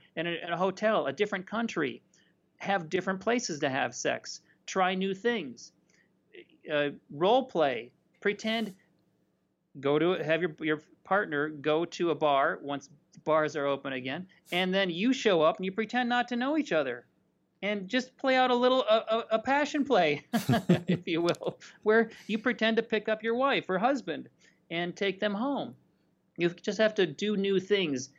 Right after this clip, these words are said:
and keep the surprises coming. Don't fall into a pattern. That's what we naturally do, naturally do. We fall into a pattern, and that's what we maintain. And it's like eating the same pad thai noodles every day, as much as I love pad thai noodles.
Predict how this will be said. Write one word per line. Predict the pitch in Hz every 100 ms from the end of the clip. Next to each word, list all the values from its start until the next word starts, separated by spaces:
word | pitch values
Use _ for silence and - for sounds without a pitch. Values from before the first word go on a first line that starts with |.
| _ _ _
and | - 160 156 151 151 143 - _ _ _ -
keep | - 254 262 -
the |
surprises | 202 202 196 185 185 180 151 135 131
coming. | 135 127 127 123 123 - -
Don't | 180 190
fall | 190 185 170
into | 165 156 156 160 151
a | 143
pattern. | 131 - 180 170 131
That's | 156 185
what | 180
we | 175
naturally | 160 160 151
do, | 170 170 _
naturally | 170 170 - 151
do. | 165
We | 143
fall | 143 180
into | 196 170
a |
pattern, | 156 165 165 143 135 139
and | 139
that's | 143 147
what | 156
we | 143
maintain. | 139 139 131 156 151 147 _ _
And | 156
it's | 156
like | 151
eating | 165 156 143
the |
same | 131 - 143 139 131 _ _ _ _
pad | - 147 143
thai | 139 135
noodles | 175 226 143
every | 135 131 131
day, | 127
as | 131
much | 139 135
as | -
I | 131
love | 131 123
pad | 135 127
thai | 123 123
noodles. | 139 165 -